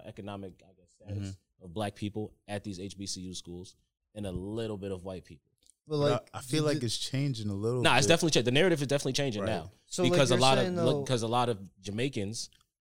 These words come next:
Speaker 1: or whatever West Indies that you are, they've either came with a lot of siblings who've had
Speaker 2: Right.
Speaker 1: kids who are now, you know, our age,
Speaker 2: Mm-hmm.
Speaker 1: or people that are older.
Speaker 2: But look, the thing is, because back to the point you're trying to make about the differences, I feel like a lot of it comes from the mannerisms, the gestures.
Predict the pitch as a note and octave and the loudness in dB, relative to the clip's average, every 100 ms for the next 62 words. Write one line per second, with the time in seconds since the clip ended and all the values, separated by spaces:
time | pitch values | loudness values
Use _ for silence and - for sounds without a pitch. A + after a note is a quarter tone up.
0 | _ G#2+ G#2+ G2+ F2 E2 A2 B2 A#2 A2 | _ -6 -2 -2 -4 -4 -2 0 0 -2
1 | A2 - A#2+ A2 G#2 F#2+ F#2+ G#2 A2+ F2+ | -4 -4 -6 -4 -6 -6 -8 -6 -4 -6
2 | E2+ _ _ _ G2 A2 A2 G2 - A2+ | -10 _ _ _ -6 0 0 -2 -4 -4
3 | G2+ F2+ G2+ A2 G#2 B2+ B2 B2+ - G2+ | -4 -8 -10 -10 -10 -10 -10 -14 -14 -12
4 | A2 A#2 - C3 B2+ B2+ G#2 F#2+ G#2 G2 | -6 -6 -8 -14 -14 -14 -12 -10 -8 -8
5 | G2 F#2+ F2 G#2 A2 A#2 B2 - A#2 A#2+ | -10 -12 -14 -14 -14 -14 -14 -14 -6 -4
6 | G#2 G2 - A#2+ G#2 A#2+ G#2 G2 F#2+ A#2 | -4 -8 -6 -4 -4 -8 -12 -14 -16 -16
7 | G#2+ E2 _ _ G#2+ B2 A#2 G#2+ G2+ C3 | -16 -20 _ _ -4 -4 -4 -6 -6 -2
8 | C3 A#2+ A2 G2 G2 G2+ F#2 A2 - A2+ | 0 0 -2 -6 -6 -6 -2 -4 -2 -6
9 | G2 F#2 - A2 G2+ F#2 G#2 G2 F#2+ G2+ | -6 -8 -6 -4 -4 -6 -6 -4 -4 -2
10 | G#2+ G2 F#2 G2 F#2+ F#2 E2+ G2 G#2+ G2+ | -4 -6 -8 -4 -6 -6 -10 -8 -8 -8
11 | F2+ - F#2 - _ - G2 - A2 G2+ | -8 -6 -8 -10 _ -12 -10 -4 -4 -2
12 | F#2+ D#2+ F2 F#2 G2 F#2+ F#2+ - F#2+ F#2 | -6 -8 -10 -6 -4 -4 -8 -8 -10 -10
13 | F#2+ F2+ F2 E2+ F#2 G2+ G2+ G2+ F#2+ G2 | -12 -14 -16 -12 -6 -4 -2 -2 -2 -4
14 | G2 G2 - - D#2+ D#2+ F#2 F#2 - - | -2 -4 -8 -12 -14 -6 -4 -2 -4 -4
15 | F#2 F2+ F2 - | -4 -4 -6 -8